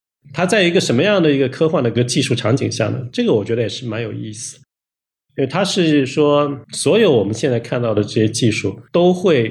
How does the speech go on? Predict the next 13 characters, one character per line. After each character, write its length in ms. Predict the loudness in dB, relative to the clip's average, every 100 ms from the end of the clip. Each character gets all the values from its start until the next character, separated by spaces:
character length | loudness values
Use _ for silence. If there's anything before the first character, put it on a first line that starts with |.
| 0
被 320 | 2 2 -2
说 320 | -4 2 2
我 100 | 4
们 160 | 2 0
用 160 | -2 -4 -8
风 340 | -10 0 2
险 240 | 2 0 -2
控 260 | 0 0
制 220 | 0 -6 -6
会 80 | -4
慢 240 | -2 -4 -4
下 160 | -10
来， 140 | -16